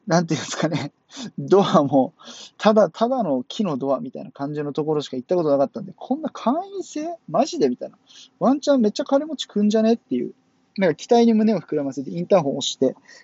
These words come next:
「こんにちは」って、「あの、面接に来ました」って言って、中入れてもらったんですよね。「どうぞ入って」みたいな。で、中入って、店長がいて、「あ、よろしく」みたいな。店長もすげえなんか人当たりがいい人で、優しそうで、「いいよ、全然かけ、あの、座って」みたいな。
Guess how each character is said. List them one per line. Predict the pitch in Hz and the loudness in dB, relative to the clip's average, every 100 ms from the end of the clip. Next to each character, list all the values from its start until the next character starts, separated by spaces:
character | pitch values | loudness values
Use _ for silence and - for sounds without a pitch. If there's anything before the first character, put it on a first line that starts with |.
| - | -8
「こ | 160 | -6
ん | |
に | 156 | -2
ち | 165 | 2
は」 | 156 156 156 | 6 6 4
っ | |
て、 | - | 0
「あ | 151 | -6
の、 | 143 | -4
面 | 151 165 | -4 -4
接 | 180 180 | -2 -4
に | |
来 | 170 | -2
ま | 185 185 | -2 -2
し | - | 2
た」 | 131 | 0
っ | - | 0
て | _ | _
言 | 170 | -18
っ | |
て、 | - - - 175 | -14 -14 -12 -2
中 | 185 147 | 2 4
入 | 147 | 2
れ | |
て | 151 | 0
も | 160 | -2
ら | 156 | -2
っ | |
た | 151 | -4
ん | |
で | 135 | -8
す | |
よ | 143 | -10
ね。 | 147 - | -18 0
「ど | 208 | 2
う | |
ぞ | 196 | 4
入 | 175 180 | 2 0
っ | |
て」 | - 143 | 2 0
み | 135 | 0
た | 131 | -6
い | - | -16
な。 | - _ _ _ _ _ _ _ _ | -18 _ _ _ _ _ _ _ _
で、 | 185 175 | 0 2
中 | 180 | 2
入 | 160 139 | 0 -2
っ | |
て、 | - | -4
店 | - 190 | 0 2
長 | 156 | 4
が | 123 | 2
い | |
て、 | - - _ - - - - | 0 -6 _ -20 -20 -16 0
「あ、 | 190 | 2
よ | |
ろ | 220 | 2
し | 226 | -2
く」 | - 247 247 | -2 0 2
み | 202 | 0
た | - | -4
い | - | -12
な。 | 160 - _ _ | -14 -18 _ _
店 | 202 | -2
長 | 185 | 0
も | 139 | 0
す | 180 | 2
げ | |
え | 175 | 2
な | |
ん | 139 | 2
か | 123 - | 0 -4
人 | - | 0
当 | 208 | 2
た | 202 | 4
り | 185 | 6
が | 180 | 6
い | 185 | 4
い | |
人 | - 127 | 0 -4
で、 | 135 - _ _ - | -4 -10 _ _ -12
優 | 143 151 | -4 -4
し | - | -2
そ | 139 | -4
う | |
で、 | 131 - _ _ | -4 -6 _ _
「い | 233 | 0
い | |
よ、 | 247 170 | 2 4
全 | 220 | 4
然 | 240 | 4
か | 233 254 | 2 -4
け、 | 277 - | -4 -6
あ | 190 175 | -6 -4
の、 | 160 - - | -4 -6 -6
座 | 233 | -2
っ | 233 | -2
て」 | - 285 | 2 2
み | 247 | 2
た | - | -2
い | |
な。 | - | -8